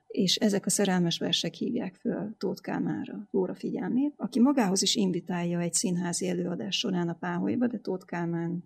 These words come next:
azt mondja, hogy ő, őt nem lehet csak úgy invitálni, ő nem fog csak úgy oda menni bárkihez, aztán pár nap múlva összefutnak valahol a városban, ott pedig akkor egymásra nézve, hogy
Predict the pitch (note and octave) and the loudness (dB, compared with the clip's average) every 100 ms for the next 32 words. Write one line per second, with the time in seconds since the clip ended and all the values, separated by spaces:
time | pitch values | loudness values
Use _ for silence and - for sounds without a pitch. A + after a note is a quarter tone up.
0 | - F3+ - F3+ F3+ F3 F#3 F3 G3 F#3+ | -8 -8 -6 -4 -4 -4 -4 -2 -4 -6
1 | - G3 F3 E3 E3 - G3 - C4 G#3+ | -4 -2 0 -2 -6 -8 -10 -10 -4 -2
2 | F#3 E3+ E3 F3 E3+ E3+ F3 D#3+ E3+ - | -2 -6 -8 -6 -4 -2 -2 -4 -8 -10
3 | - - F#3 F3+ F3 E3+ F3 G#3 F3+ - | -8 -4 -4 -4 -4 -4 -6 -6 -6 -4
4 | A#3 B3 A#3 - G#3+ G#3 F#3+ F3+ F#3 G#3 | -2 -2 -4 -2 -2 0 -2 -2 -2 -2
5 | F#3+ E3+ F3 - - B3 - A3+ - A#3+ | -2 -2 -4 -6 -8 -8 -4 -4 -4 -6
6 | F3 G3 - G#3 - - G3+ B3+ B3 G#3+ | -4 -4 -4 -6 -6 -8 -4 -2 0 0
7 | G#3 F#3+ F#3 F3+ F3+ G3+ F#3 F3 E3+ - | 0 -2 -2 -4 -4 -2 0 0 -4 -2
8 | F3+ F3+ F#3+ F#3 | -2 0 -2 -6